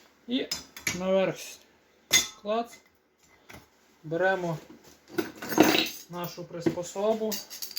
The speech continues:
стягуємо його, наверх закручуємо вушко, штопо-, за-, закладаємо штопора і отримуємо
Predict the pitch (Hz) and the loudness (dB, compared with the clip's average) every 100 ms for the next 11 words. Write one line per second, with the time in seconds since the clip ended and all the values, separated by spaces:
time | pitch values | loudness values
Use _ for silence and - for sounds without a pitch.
0 | - - - - - - - - _ _ | -8 -8 -12 -20 -16 -14 -14 -16 _ _
1 | _ - - - 196 214 208 214 214 196 | _ -10 -8 4 8 8 8 4 0 -2
2 | 190 190 170 170 180 175 - _ _ _ | -4 -4 -4 -2 -2 -4 -12 _ _ _
3 | _ - 170 175 185 165 147 160 160 170 | _ -6 0 6 6 6 2 -2 0 -2
4 | 160 160 156 156 156 214 226 - 196 180 | -2 -6 -4 -4 -2 -2 -2 -4 -8 -8
5 | - - 160 147 160 - - - 151 165 | -12 -4 -2 0 -2 -4 -8 -10 -2 0
6 | 165 160 175 175 165 151 147 147 - 226 | 2 2 2 2 0 0 -2 -8 -6 -4
7 | 247 202 170 185 240 247 _ - - - | -2 0 0 2 0 -4 _ -20 -20 -16
8 | - 170 202 226 226 208 190 185 | -14 -6 -2 0 0 2 2 0